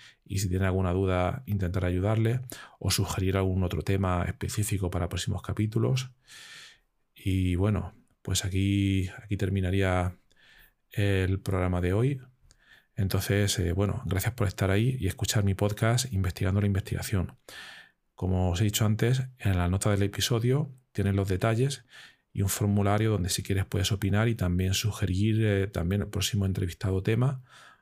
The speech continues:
<laughs> Otra cosa es que sea posible conseguir ese estre-, ese entrevistado o no, o, o tema, pero bueno, se, se puede intentar.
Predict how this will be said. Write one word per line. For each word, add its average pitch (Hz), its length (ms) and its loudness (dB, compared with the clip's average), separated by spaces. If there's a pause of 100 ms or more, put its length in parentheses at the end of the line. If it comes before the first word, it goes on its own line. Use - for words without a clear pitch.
(140)
<laughs> 101 260 2 (560)
Otra 101 260 0
cosa 92 180 0
es - 40 -12
que 95 80 2
sea 92 140 0
posible 107 420 0
conseguir 101 360 -2
ese 98 220 0
estre-, 101 360 -4
ese 104 220 2
entrevistado 95 540 0
o 92 100 4
no, 110 220 2 (520)
o, 98 340 2
o 95 100 2
tema, 104 240 2
pero 85 160 0
bueno, 92 300 0 (140)
se, - 220 0
se 95 100 0
puede 98 140 0
intentar. 98 540 0